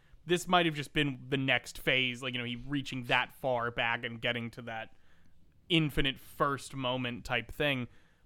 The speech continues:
But they do have a camera this time, and the image starts fucking up and flashing to the point that,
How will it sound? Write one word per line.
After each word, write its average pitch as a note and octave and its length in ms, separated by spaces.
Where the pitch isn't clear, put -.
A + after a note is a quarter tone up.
But E3 100
they F#3 80
do A#3 140
have A#3+ 100
a E3+ 60
camera E3+ 600
this G3+ 280
time, A#3+ 480
and D3 440
the D#3+ 320
image F#3 340
starts D3+ 300
fucking D3+ 240
up C#3 80
and B2 60
flashing C#3 300
to D3+ 100
the C#3+ 80
point C#3+ 540
that, B2+ 320